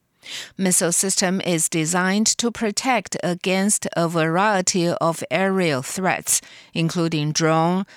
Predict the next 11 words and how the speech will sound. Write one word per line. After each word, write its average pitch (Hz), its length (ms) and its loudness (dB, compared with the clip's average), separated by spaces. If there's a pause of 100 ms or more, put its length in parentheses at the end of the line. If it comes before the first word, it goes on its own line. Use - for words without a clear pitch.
missile, 190 600 2 (240)
helicopter, 208 1040 0
and 165 280 -4
aircraft 175 800 -2
attacks. - 840 -6 (1800)
In 202 200 0
international 214 800 0
news, 208 460 0
the 175 120 -2
Pentagon 220 720 0
says 160 440 0